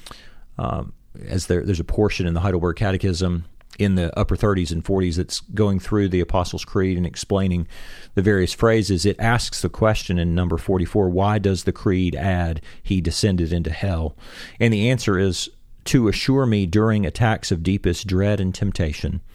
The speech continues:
that Christ my Lord, by suffering unspeakable anguish, pain, and terror of soul on the cross,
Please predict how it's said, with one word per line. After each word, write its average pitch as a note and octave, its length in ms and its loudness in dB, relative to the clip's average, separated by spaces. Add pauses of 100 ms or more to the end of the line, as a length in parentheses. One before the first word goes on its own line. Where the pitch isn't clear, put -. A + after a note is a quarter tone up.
(280)
that F#2 180 0
Christ - 460 0
my A#2+ 120 2
Lord, E2+ 420 0 (480)
by G2 160 2
suffering A#2 520 2
unspeakable B2 800 2
anguish, A#2 600 2
pain, A2 360 2
and F#2 200 0
terror G#2+ 340 2
of G#2 140 -2
soul F2+ 400 2
on F#2+ 80 0
the F2+ 60 0
cross, - 520 -2